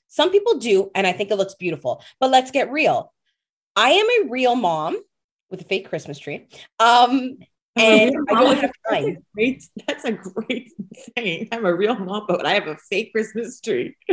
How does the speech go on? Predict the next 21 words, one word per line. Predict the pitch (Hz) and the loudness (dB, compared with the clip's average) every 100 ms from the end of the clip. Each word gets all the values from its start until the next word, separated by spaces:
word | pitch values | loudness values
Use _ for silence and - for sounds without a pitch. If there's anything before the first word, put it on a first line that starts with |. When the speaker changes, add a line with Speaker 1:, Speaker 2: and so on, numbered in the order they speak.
| - - - - 359 | -4 -10 -18 -6 0
Speaker 1:
But | 320 | 4
I | 359 | 4
don't | 403 453 440 453 - | 4 2 0 -2 -4
have | 359 | -4
time | 427 453 | -4 -2
to | 392 262 | -2 0
go | 330 370 | 0 2
around | 370 392 330 | 0 0 2
decorating | 339 339 370 359 | 0 0 -2 -2
the | 349 330 | -2 -4
entire | 285 330 359 294 | -2 -2 0 -2
house. | 196 294 381 254 262 | -2 -2 -2 -4 -6
Like, | 262 - _ - _ _ - | -6 -8 _ -20 _ _ -4
come | 440 480 539 571 403 | -4 0 -2 0 0
on, | 202 190 196 _ _ | -2 -4 -12 _ _
right? | 294 349 403 | 4 4 2
So, | - 403 | -2 -2
like, | 359 359 - _ _ 262 | -2 -6 -12 _ _ 2
but | 370 | 4
I | 339 349 | 4 2
love, | 330 349 | 4 4